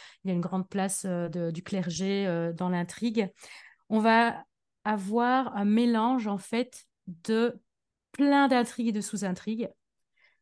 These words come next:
Euh, Luc Capitani, euh, et Elsa, euh, ils ne chôment pas du tout parce qu'ils doivent investiguer plein de pistes en même temps.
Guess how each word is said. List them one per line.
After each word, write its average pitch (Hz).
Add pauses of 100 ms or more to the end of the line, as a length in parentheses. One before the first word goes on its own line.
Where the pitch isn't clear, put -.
(120)
Euh, 180
Luc 196
Capitani, 196
euh, 170
et 190
Elsa, 185
euh, 170
ils 185
ne 185
chôment 180
pas 226
du 196
tout 214
parce 190
qu'ils 185
doivent 185
investiguer 185
plein 214
de 208
pistes 202
en 196
même 175
temps. 202